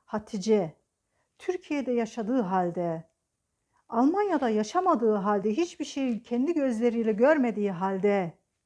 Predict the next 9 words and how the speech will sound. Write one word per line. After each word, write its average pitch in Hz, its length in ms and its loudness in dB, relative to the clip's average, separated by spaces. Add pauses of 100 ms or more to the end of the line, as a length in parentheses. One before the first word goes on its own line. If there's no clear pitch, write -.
(240)
halde 196 760 2 (1300)
neden 226 640 4 (920)
Yılmaz'ın 240 600 2
bana 294 320 4
attığı 233 420 -2
iftiraları 214 1040 0 (960)
neden 220 580 2
Hatice 240 760 -4
destekledi? 214 920 -4